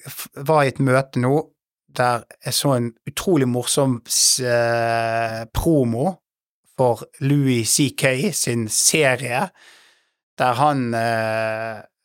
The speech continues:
har et sånn, han har hatt, for å ta forhistorien da, veldig, utrolig, jeg burde bare sagt katter, jeg vet det, jeg beklager, men, eh, det var jo en veldig gøy promo til en T V-serie som han laget da, som, eh, men der han går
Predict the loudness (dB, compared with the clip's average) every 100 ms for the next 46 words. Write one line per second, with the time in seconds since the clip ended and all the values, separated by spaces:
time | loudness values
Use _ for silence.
0 | _ -6 0 0 0 -4 -4 -4 -2 0
1 | 2 0 -2 -8 -18 -20 _ _ _ _
2 | _ _ -10 -2 0 4 4 4 0 0
3 | 2 0 -2 -12 -6 -4 -4 -8 -14 _
4 | _ _ _ -16 -16 -10 -6 -6 -6 -12
5 | -16 -10 0 2 4 2 0 -4 -6 -4
6 | -6 -6 -2 0 0 0 -2 -2 0 0
7 | -2 -2 2 2 0 -6 -4 -2 -2 -4
8 | -18 -20 _ 0 2 4 4 2 0 2
9 | 4 2 2 0 2 -2 -2 -2 0 0
10 | 0 -2 0 0 0 0 0 0 -4 -4
11 | -2 0 0 -2 -4 -6 -6 -10 -10 -6
12 | -4 -4 -4 -4 -4 -6 -6 -6 -8 -12
13 | -20 -20 _ 0 2 0 0 2 4 2